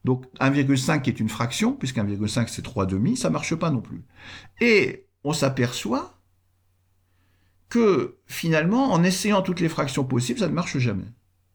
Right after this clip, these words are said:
Autrement dit, on est confronté à une difficulté que, qui est, en int-, en, en termes modernes, hein, je parle toujours,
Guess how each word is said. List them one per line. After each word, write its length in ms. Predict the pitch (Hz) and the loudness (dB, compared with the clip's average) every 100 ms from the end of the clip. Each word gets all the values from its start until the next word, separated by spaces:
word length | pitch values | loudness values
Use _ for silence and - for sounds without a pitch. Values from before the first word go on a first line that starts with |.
| _ _ _ _ _ _ | _ _ _ _ _ _
Autrement 340 | 127 202 208 233 | -2 0 2 2
dit, 160 | 240 | 4
on 80 | 185 | 4
est 100 | 165 | 2
confronté 680 | 190 175 196 185 190 165 - | 0 -2 -2 -2 0 0 2
à 80 | 120 | 2
une 120 | 120 | 2
difficulté 680 | 123 127 120 - - - 302 | 0 -2 -4 -6 -4 -2 -2
que, 340 | - 165 - - | 0 0 -2 -12
qui 240 | - 151 | -2 2
est, 220 | 135 - - | 2 0 -4
en 120 | 104 | 0
int-, 120 | 123 131 - - | 2 0 -6 -16
en, 320 | 113 107 - | -14 -14 -12
en 80 | - | -10
termes 280 | - 196 175 | 0 2 4
modernes, 420 | 151 127 85 80 | 2 0 0 -2
hein, 60 | 104 | -4
je 100 | 135 | -4
parle 240 | 123 107 | -4 -6
toujours, 320 | 107 98 90 | -8 -10 -10